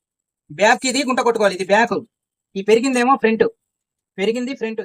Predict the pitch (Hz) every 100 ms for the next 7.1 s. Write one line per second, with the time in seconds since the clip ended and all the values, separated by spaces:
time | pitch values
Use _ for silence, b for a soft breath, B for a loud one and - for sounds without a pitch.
0 | 190 196 _ _ _ _ _ 170 202 220
1 | 214 214 220 208 190 _ _ _ _ _
2 | _ _ _ _ _ _ _ _ - 156
3 | 170 220 254 240 226 214 208 214 233 208
4 | 196 185 170 180 214 214 175 165 185 185
5 | _ _ _ _ _ _ _ 151 165 185
6 | 233 247 226 208 196 196 190 190 208 196
7 | 180